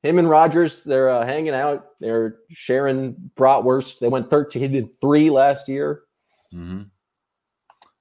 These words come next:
Speaker 2: Thirteen. This is the last dance, you know.
Speaker 1: I remember that, uh, that
Speaker 2: Yeah,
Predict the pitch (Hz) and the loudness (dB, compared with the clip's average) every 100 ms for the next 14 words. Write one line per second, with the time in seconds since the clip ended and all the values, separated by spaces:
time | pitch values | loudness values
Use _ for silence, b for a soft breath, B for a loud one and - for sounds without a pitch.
0 | _ 92 120 127 98 127 110 113 113 101 | _ -12 -10 -10 -8 -4 0 2 2 0
1 | 120 139 90 87 76 71 85 _ _ _ | -6 -6 -8 -10 -12 -14 -16 _ _ _
2 | _ _ _ _ _ _ _ _ _ 110 | _ _ _ _ _ _ _ _ _ -2
3 | 107 110 175 117 95 95 - 104 101 98 | 0 2 4 4 2 -2 -2 -2 0 0
4 | 95 104 143 - - - _ _ 101 98 | 0 -4 -10 -14 -20 -20 _ _ -8 -4